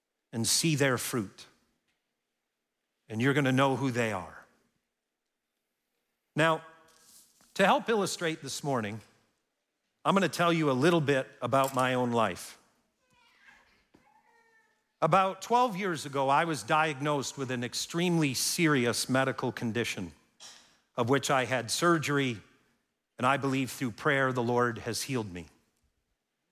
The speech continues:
But when I got sick, what happened was friends of mine, my wife, and even a physician said, "Pete, tell me a little bit about your diet." So I told them what I was eating and what I was drinking, and they said,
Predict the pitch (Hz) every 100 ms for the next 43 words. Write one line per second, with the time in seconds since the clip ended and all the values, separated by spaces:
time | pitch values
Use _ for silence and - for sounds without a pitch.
0 | _ _ - 139 175 240 285 220 214 -
1 | - 151 104 - - _ - 151 123 233
2 | 262 160 127 120 113 135 139 - - _
3 | _ - 220 226 165 156 123 131 180 139
4 | - _ _ _ 131 131 143 185 190 -
5 | - _ - 123 170 190 175 - - 170
6 | 151 151 123 - 139 120 - 175 - _
7 | _ _ _ _ - 240 240 185 170 170
8 | 156 151 139 143 127 147 131 127 104 90
9 | - - _ _ _ _ _ _ - 135
10 | - 156 147 131 127 117 110 131 240 202
11 | 117 107 104 98 - 135 156 127 101 113
12 | 117 - 110 98